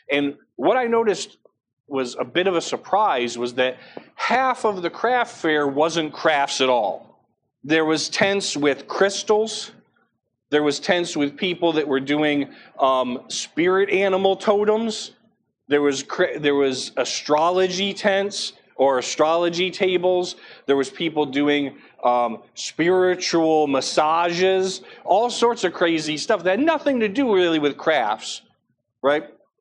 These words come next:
And it kinda shocked and surprised me a bit. And I said, "Wow, this is really out there, that there's this much of a racket to play on people's hopes and needs," right? These were all just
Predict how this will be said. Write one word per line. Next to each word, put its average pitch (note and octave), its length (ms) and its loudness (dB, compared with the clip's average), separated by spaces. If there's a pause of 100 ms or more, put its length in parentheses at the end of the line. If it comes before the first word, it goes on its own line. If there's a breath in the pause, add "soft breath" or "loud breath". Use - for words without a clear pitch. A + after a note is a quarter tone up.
(560)
And F#3+ 100 0
it - 140 -2
kinda A#3+ 260 0
shocked F#3+ 420 0
and D#3 120 -4
surprised E3+ 580 -2
me A#2 140 -4
a G#2 60 -4
bit. G2+ 300 -6 (300 loud breath)
And C3+ 100 0
I C#3+ 60 0
said, D3+ 240 -6
"Wow, G#3 240 -2
this A3+ 220 -8
is C#3+ 100 -12
really F3 420 -8
out G#3+ 280 -4
there, C3 180 0 (300 loud breath)
that D#3 120 -2
there's D#3+ 200 -2
this A3 200 0
much G#3 200 0
of D#3+ 100 0
a C#3 100 2
racket G3+ 800 -2 (880)
to E3 140 0
play G#3+ 420 0
on F3+ 200 0
people's D3+ 420 -4
hopes - 580 -2 (300)
and B2+ 180 -2
needs," A2+ 540 -8 (600)
right? D3 200 0
These B3+ 200 0
were F#3+ 140 4
all F#3+ 300 2
just E3 420 -4